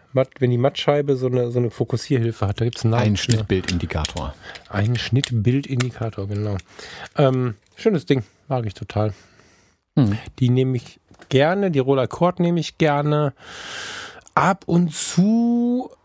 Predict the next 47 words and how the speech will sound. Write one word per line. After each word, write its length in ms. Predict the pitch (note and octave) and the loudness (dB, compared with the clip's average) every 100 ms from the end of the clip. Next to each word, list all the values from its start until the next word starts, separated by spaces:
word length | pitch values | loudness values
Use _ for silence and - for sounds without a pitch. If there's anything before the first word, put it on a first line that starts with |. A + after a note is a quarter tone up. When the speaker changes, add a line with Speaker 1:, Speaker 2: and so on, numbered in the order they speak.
| _ - | _ -2
Speaker 1:
grinst 440 | D3+ D3+ G3+ - | 2 4 2 2
mich 100 | F3+ | 0
die 140 | - | 2
Zero 280 | C#3 F3 E3 | 2 2 2
zweitausend 600 | - D3 - F3 G3+ F#3+ | 2 0 2 2 2 0
an. 180 | F#3 F3+ | 0 0
Das 140 | C3+ | 0
ist 160 | C#3+ - | -2 0
so 60 | C#3 | 2
eine, 200 | C3 B2+ | 2 2
so 80 | |
eine 80 | C3 | 0
Kamera 320 | A#2+ D#3 C3+ | 2 2 2
Obscura, 520 | B2+ - - G3+ G3 C3 | 0 -2 0 2 2 2
also 240 | B2+ A#2 | 0 0
so 80 | A#2 | 2
eine 100 | A#2+ | 2
Lochkamera 560 | D3 - - E3 C#3+ C#3+ | 2 -2 -2 0 2 0
aus 160 | A#2+ | 0
Zedernholz. 800 | - E3 E3 C3 D3+ D#3+ - - - - - - - - - | 0 2 2 2 2 0 -4 -14 -16 -20 -20 -20 -20 -20 -16
Habe 180 | - C3 | -2 0
ich 100 | B2 | 2
lange 260 | A#2+ B2+ B2+ | 2 2 2
nichts 180 | B2+ - | -2 0
mehr 100 | A#2 | 0
mitgemacht. 600 | A#2 A2 A2 - - - - - _ - | 2 0 0 -4 -8 -14 -16 -20 _ 0
Neulich 240 | C3 B2 | 2 2
noch 80 | B2 | 0
davon 180 | B2+ C3+ | 0 0
gesprochen, 380 | A2 - B2 | 0 0 0
dass 160 | A#2+ - | 0 0
mich 120 | A2+ | -2
das 120 | - | -2
digital 420 | - A#2+ - B2 C#3+ | -2 0 0 0 0
mal 120 | B2+ | 0
reizen 340 | C3+ - B2 | 0 0 -2
würde, 160 | B2+ B2 | 0 0
aber 100 | A#2 | -2
mit 140 | A#2+ | 0
der 80 | B2+ | -2
habe 120 | A#2 | -2
ich 140 | A#2+ C3 | -4 0
lange, 280 | B2+ B2 | 0 0
lange 220 | B2 A#2 A#2 | -2 -2 -2
nichts 200 | A#2 A#2 | -4 -4
mehr 120 | A2+ | -2
gemacht. 440 | A2+ A2+ - - | -2 -2 -6 -18